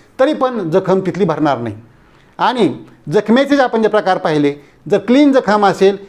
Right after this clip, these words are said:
फक्त नुसता कट असेल किंवा वरच्या वर एक सुपरफिशियल असेल, त्या जखमा लवकर भरतात. आणि ज्याच्यामध्ये बाहेरचं मटेरियल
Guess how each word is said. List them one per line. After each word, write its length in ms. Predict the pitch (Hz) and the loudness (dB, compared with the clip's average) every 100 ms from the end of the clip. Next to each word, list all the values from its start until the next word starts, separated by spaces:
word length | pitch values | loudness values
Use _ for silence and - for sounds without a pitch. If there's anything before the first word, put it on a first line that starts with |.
| - | -8
फक्त 180 | 202 196 | -6 -2
नुसता 260 | 240 240 233 | -2 -2 -2
कट 240 | 247 254 | 0 2
असेल 360 | 247 - 196 196 - - | 0 2 0 0 -10 -6
किंवा 160 | - 202 | 0 2
वरच्या 320 | 190 220 277 | 2 2 2
वर 120 | 262 | 2
एक 100 | 254 196 | 0 -4
सुपरफिशियल 540 | 196 170 233 220 214 202 | -6 -2 0 0 0 0
असेल, 300 | 190 202 208 - - - | 0 0 -2 -8 -8 -2
त्या 140 | 254 | 0
जखमा 320 | 226 196 196 | 0 0 2
लवकर 320 | 190 196 262 | 2 2 2
भरतात. 340 | 226 180 185 180 - - - | 0 -2 -2 -2 -4 -20 -8
आणि 200 | 170 190 | -2 0
ज्याच्यामध्ये 640 | 160 220 - 294 240 175 131 - - - - | 2 0 0 0 0 0 0 -4 -20 -20 -6
बाहेरचं 520 | 160 196 262 262 285 | -2 0 0 0 0
मटेरियल 440 | 233 226 233 240 | -2 0 2 2